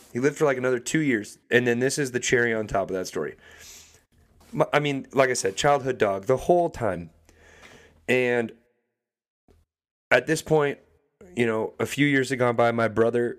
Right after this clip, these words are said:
my little brother's now out of the house. He's at college.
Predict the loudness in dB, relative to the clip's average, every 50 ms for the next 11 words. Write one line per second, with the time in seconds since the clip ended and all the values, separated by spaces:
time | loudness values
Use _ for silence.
0 | -14 _ -2 0 2 2 2 2 2 2 2 2 2 2 2 0 0 0 0 0
1 | 0 0 2 2 2 2 0 -2 -2 2 2 2 2 0 -2 -2 -2 0 0 0
2 | 0 2 2 2 4 4 2 0 -2 -4 -6 -10 -14